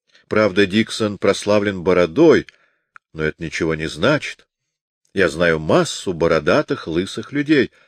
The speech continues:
Впрочем, вздор, вздор. Жарко у нас, вы заметили? Леонид, ты плохо питаешься. У тебя лицо дистрофика. Обедаем вместе. А пока позвольте предложить вам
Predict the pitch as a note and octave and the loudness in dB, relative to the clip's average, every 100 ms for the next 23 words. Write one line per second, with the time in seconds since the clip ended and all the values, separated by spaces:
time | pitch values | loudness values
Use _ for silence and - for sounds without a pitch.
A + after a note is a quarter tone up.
0 | _ _ _ - F2+ F2 F2 D2+ _ - | _ _ _ -8 -4 -2 -4 -10 _ -18
1 | C#2+ - C#2+ A#2+ C#2 B1+ - B2 A2+ - | -16 -8 0 2 0 -8 -2 0 0 -4
2 | _ _ _ _ _ _ _ _ _ F#2 | _ _ _ _ _ _ _ _ _ -4
3 | A2 B2 C3 D3 C#3+ C#3 C3+ E2+ D#2 D#2+ | 0 0 0 -4 -2 -2 -4 -6 -4 -4
4 | D#2+ G2+ C3+ E3 E3 _ _ _ _ _ | -2 -4 -4 -10 -10 _ _ _ _ _
5 | _ _ _ - F#2 G2 F2 - - G#2+ | _ _ _ -4 0 2 0 -8 -2 -2
6 | A2 A2 - - B2 G#2 F2+ F#2+ - F#2 | 4 2 2 -6 -2 2 2 0 -4 -6
7 | - _ _ _ _ - - E2+ F#2+ G2 | -8 _ _ _ _ -10 -6 0 2 2
8 | G2 - F#2+ A2 A2+ - F2+ G#2+ - F2 | -2 0 2 2 0 -12 -10 -10 -6 -2
9 | E2 - - E2+ _ _ _ _ _ _ | -2 -4 -12 -12 _ _ _ _ _ _
10 | - - G2 G3+ D3+ F#2+ C#2+ D#2+ C#2+ - | -14 -4 4 4 4 -2 -6 -6 -6 -8
11 | - _ _ _ _ _ - - G2 G#2+ | -20 _ _ _ _ _ -20 -8 0 0
12 | A2+ E3+ C3 B2+ D3 G3+ - - G#2 F#2 | 4 2 4 2 6 4 4 -4 0 0
13 | F2 G2+ - F#2 F2 | 0 -2 2 2 2